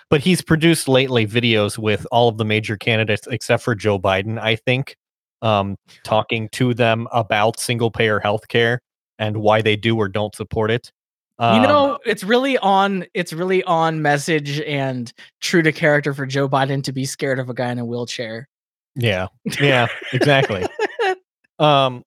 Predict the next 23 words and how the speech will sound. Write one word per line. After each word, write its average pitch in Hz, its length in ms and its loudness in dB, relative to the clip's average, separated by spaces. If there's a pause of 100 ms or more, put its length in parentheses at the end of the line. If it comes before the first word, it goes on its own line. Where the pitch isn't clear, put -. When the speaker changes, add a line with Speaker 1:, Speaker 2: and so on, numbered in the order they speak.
(180)
Speaker 1:
but 160 120 2
he 175 120 0
was 160 120 0
profiled 147 600 2
in 143 160 -6
the 127 60 -6
New 135 140 -4
Republic 123 420 -2
by 113 140 0
Libby 117 240 -2
Watson. 110 420 -2
It's 107 140 -6
a 120 40 -4
very 113 260 0
good 110 120 2
article 98 400 0
that 98 100 -4
I 92 80 0
would 92 120 -6
recommend 92 400 -8
you 92 120 -10
reading. 135 440 2 (420)
Um, 104 480 2